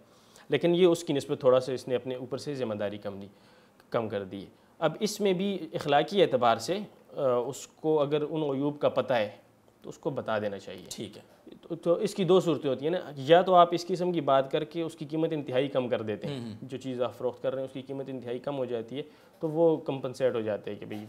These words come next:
Speaker 1: وہ اب یہ اس کی ذمہ ہے۔ اور یا پھر جو ہے تو آپ کو جو چیزیں پتہ ہیں، اس کی دو وجوہات ہیں، یا تو مجھے پتہ ہے اس میں چھ سات خرابیاں پائی جاتی ہیں، اس کے باوجود میں بیچ رہا ہوں اور بری ہو کے بیچ رہا ہوں، تو پھر تو اس کی قیمت میں ظاہر ہے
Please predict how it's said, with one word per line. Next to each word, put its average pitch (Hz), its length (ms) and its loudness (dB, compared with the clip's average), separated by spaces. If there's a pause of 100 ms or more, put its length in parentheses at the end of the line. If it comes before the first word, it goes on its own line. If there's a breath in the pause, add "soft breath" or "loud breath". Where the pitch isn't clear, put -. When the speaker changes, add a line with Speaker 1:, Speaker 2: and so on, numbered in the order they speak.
Speaker 1:
وہ 113 220 -6 (160)
اب 123 180 -12
یہ 113 180 -8
اس 110 100 -12
کی 120 100 -12
ذمہ 107 260 -8
ہے۔ 98 140 -14 (560 loud breath)
اور 131 200 4
یا 151 180 6
پھر 170 140 0
جو 135 140 -6
ہے 135 60 -4
تو 139 120 -4
آپ 131 280 2
کو 160 80 -2
جو 147 160 0
چیزیں 156 260 -2
پتہ 160 220 -2
ہیں، 165 480 -4
اس 190 140 -8
کی 185 80 -4
دو 180 220 4
وجوہات 131 340 0
ہیں، 131 80 -2
یا 165 100 8
تو 180 80 2
مجھے 170 200 4
پتہ 165 220 0
ہے 180 80 2
اس 170 120 -2
میں 160 80 -4
چھ - 160 -8
سات 135 220 2 (400)
خرابیاں 131 380 0
پائی 147 180 -2
جاتی 147 240 -4
ہیں، 139 60 -6
اس - 60 -14
کے 139 80 -8
باوجود 123 420 -2
میں 131 80 -6
بیچ 123 220 -2
رہا 131 100 -2
ہوں 131 120 -2
اور 117 100 -4 (420)
بری 135 200 0
ہو 113 80 0
کے 107 80 -4
بیچ 104 240 -10
رہا 98 60 -8
ہوں، 101 100 -16 (760 soft breath)
تو 165 160 2
پھر 170 200 0
تو 170 140 -2
اس 160 100 -4
کی 147 60 -8
قیمت 135 260 -4
میں 127 140 -2
ظاہر 123 200 4
ہے 127 40 2